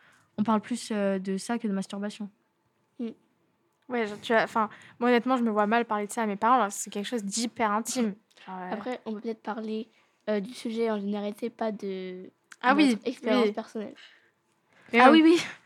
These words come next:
Speaker 1: oui.
Speaker 3: <laughs> Comment, comment amener ça, même forcément, à tes parents dans une discussion ? Enfin, moi,
Speaker 2: Oui.
Speaker 3: personnellement, je me vois mal amener ça à table
Speaker 2: Ah, non,
Speaker 3: ou,
Speaker 2: non, non.
Speaker 3: ou X. <laughs> Voilà.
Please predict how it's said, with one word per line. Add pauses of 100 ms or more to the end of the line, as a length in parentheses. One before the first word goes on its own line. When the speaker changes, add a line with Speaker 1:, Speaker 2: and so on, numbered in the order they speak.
(140)
Speaker 1:
oui.
Speaker 3:
<laughs>
Comment, (120)
comment
amener
ça,
même
forcément,
à
tes
parents
dans
une
discussion ? (140)
Enfin, (140)
moi,
Speaker 2:
Oui.
Speaker 3:
personnellement,
je
me
vois
mal
amener
ça
à
table
Speaker 2:
Ah,
non,
Speaker 3:
ou,
Speaker 2:
non,
non. (720)
Speaker 3:
ou
X. (260)
<laughs>
Voilà.